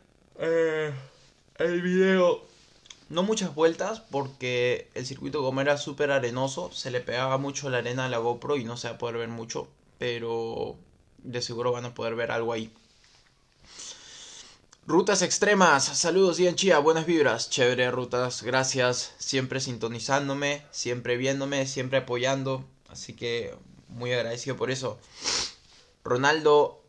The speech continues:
eh, Vinacha Lino nos dice, "Saludos Ian desde Bolivia, excelente piloto." Gracias Ronaldo, gracias a toda la gente de Bolivia, qué bueno tener fans por allá también. Como les decía, me encantó Bolivia,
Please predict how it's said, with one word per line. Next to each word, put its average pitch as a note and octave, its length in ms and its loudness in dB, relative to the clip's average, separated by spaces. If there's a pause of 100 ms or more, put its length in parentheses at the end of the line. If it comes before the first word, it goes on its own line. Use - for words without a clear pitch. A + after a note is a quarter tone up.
eh, A#2+ 540 -2
Vinacha C#3+ 680 -4
Lino C#3+ 480 -2
nos A#2+ 120 -2
dice, C3 160 -6
"Saludos C3+ 420 -4
Ian C#3 180 -2
desde A#2+ 180 -2
Bolivia, A#2+ 400 0
excelente B2 360 -6
piloto." A#2 360 -4 (760)
Gracias C#3 640 0 (160)
Ronaldo, C3+ 460 0
gracias C3+ 300 -2
a - 20 -8
toda C#3 120 2
la C3 80 2
gente C3+ 280 -6
de - 20 2
Bolivia, B2+ 560 0 (640)
qué C3+ 120 -2
bueno C#3 280 0
tener C3 280 -2
fans C3+ 260 -2
por C3 160 -2
allá B2+ 200 2
también. B2+ 540 -2 (640)
Como A#2+ 240 -4
les A#2+ 120 -4
decía, B2 400 0
me A#2 180 -6
encantó A#2 540 -4
Bolivia, C3 680 -2